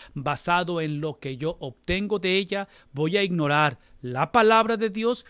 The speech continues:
voy a ignorar al que cumplió la palabra de Dios y voy a ignorar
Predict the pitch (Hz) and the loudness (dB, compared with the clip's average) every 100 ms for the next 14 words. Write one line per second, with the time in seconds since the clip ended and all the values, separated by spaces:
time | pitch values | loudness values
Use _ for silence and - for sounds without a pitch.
0 | - 131 165 180 165 147 147 151 - 151 | -14 -6 -2 -2 -2 -4 -2 -2 -2 -2
1 | 151 143 135 - 131 123 185 226 220 202 | -2 -4 -10 -10 -10 -2 0 0 -2 -4
2 | 196 208 196 196 214 214 175 143 175 185 | -4 -4 -4 -2 -4 -4 -6 -4 -4 -4
3 | 165 139 156 170 | -4 -4 -2 -2